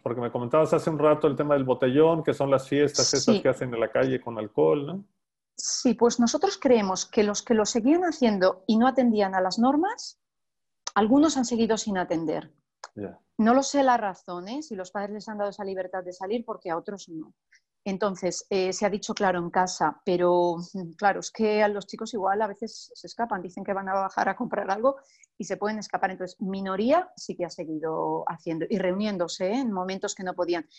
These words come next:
Speaker 2: pero la policía los disuadía rápido, los localizaba, mm, había vecinos, había denuncias, es que hemos hecho, <laughs> ha habido policías,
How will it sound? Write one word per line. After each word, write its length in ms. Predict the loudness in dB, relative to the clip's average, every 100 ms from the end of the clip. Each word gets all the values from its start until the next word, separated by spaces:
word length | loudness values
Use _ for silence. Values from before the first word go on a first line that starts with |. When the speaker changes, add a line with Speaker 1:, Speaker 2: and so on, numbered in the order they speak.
| _ -2
Speaker 2:
pero 180 | 2
la 140 | 4 2
policía 720 | 0 -2 -2 2 4 2 -2 _ _ -20 _ _ _ -8
los 200 | -8 -8
disuadía 640 | -8 -6 -4 -6 -8 -12 -14
rápido, 640 | -8 -6 -6 -6 -8 -10 _ _ _ -4
los 200 | 0 2
localizaba, 840 | 2 2 2 2 2 4 4 2 -2 _ _ _ _ _ _ _ -12
mm, 420 | -10 -8 -8 -6
había 260 | -2 0 0
vecinos, 400 | 0 0 0 2
había 240 | 0 0
denuncias, 500 | 0 -2 -2 -2 -4
es 100 | -6
que 80 | -6
hemos 220 | -6 -6
hecho, 160 | -10 -14 -20
<laughs> 220 | _ -14 -4
ha 40 |
habido 240 | 2 2 2
policías, 640 | -4 -6 -6 -4 -4